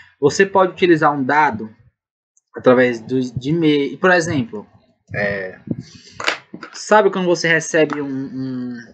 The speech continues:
um e-mail marketing? É, "Olha, essa s-, moeda digital, essa criptomoeda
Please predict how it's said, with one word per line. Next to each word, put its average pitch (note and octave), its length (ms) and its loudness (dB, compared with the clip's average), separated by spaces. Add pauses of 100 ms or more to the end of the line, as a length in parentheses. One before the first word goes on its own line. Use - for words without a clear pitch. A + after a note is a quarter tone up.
(160)
um C3+ 80 -2
e-mail D3 420 4
marketing? B2 720 0 (2250)
É, A#2+ 320 -4 (160)
"Olha, F3 680 6
essa D#3+ 420 -6
s-, - 380 -12
moeda D#3 600 2
digital, D3+ 840 0
essa C#3 160 -6
criptomoeda C#3+ 1200 2